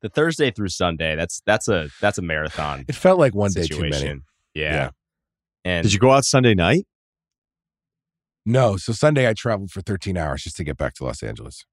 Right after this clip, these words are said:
Speaker 3: Okay. Go ahead, Cerruti.
Speaker 1: No, it, it, it's, it's tough because, like, it sucks that you gotta play, like, the, the peacekeeper there. Like, you don't wanna be the guy as the Bachelor to be like, "Hey,
Speaker 2: I
Speaker 1: guys,
Speaker 2: decided not
Speaker 1: don't
Speaker 2: to.
Speaker 1: fight." <laughs>
Speaker 2: I
Speaker 1: But,
Speaker 2: decided
Speaker 1: you know,
Speaker 2: not to.
Speaker 1: it is what it is. Uh, you know, I, I,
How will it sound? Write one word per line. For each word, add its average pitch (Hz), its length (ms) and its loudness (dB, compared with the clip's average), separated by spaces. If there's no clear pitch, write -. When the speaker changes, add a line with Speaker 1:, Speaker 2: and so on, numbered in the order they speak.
Speaker 3:
Okay. - 220 -8
Go 92 100 4
ahead, 85 140 6
Cerruti. 65 340 -4
Speaker 1:
No, 127 280 4
it, 98 160 -8
it, 120 220 0
it's, - 240 -6
it's 127 160 -4
tough 185 200 4
because, 139 220 2
like, 113 160 0
it 110 160 -6
sucks 147 240 0
that 110 140 -4
you 110 80 -2
gotta 110 160 2
play, 110 220 -2
like, 101 220 0
the, 87 300 -2
the - 80 -16
peacekeeper 117 640 -2
there. 120 280 2
Like, 87 200 -2
you 104 60 -4
don't 98 120 0
wanna 92 140 -2
be 87 100 -2
the 85 100 -2
guy 78 300 -4
as 80 140 -8
the 78 100 -12
Bachelor 76 440 -6
to 50 120 -20
be 69 60 -8
like, 60 180 -8
"Hey, 92 120 -2
Speaker 2:
I - 40 0
Speaker 1:
guys, 110 100 -2
Speaker 2:
decided 117 300 4
not 104 100 4
Speaker 1:
don't 110 120 4
Speaker 2:
to. 71 180 -2
Speaker 1:
fight." 92 380 2
<laughs> - 80 -8
Speaker 2:
I 143 80 0
Speaker 1:
But, 123 200 4
Speaker 2:
decided 123 260 4
Speaker 1:
you 110 60 4
know, 113 60 4
Speaker 2:
not 113 120 2
to. 120 60 0
Speaker 1:
it 120 60 2
is 110 100 -2
what 104 160 0
it 85 80 -6
is. 104 220 -4
Uh, 104 420 4
you 131 80 -6
know, 107 60 0
I, 110 180 0
I, 120 100 -4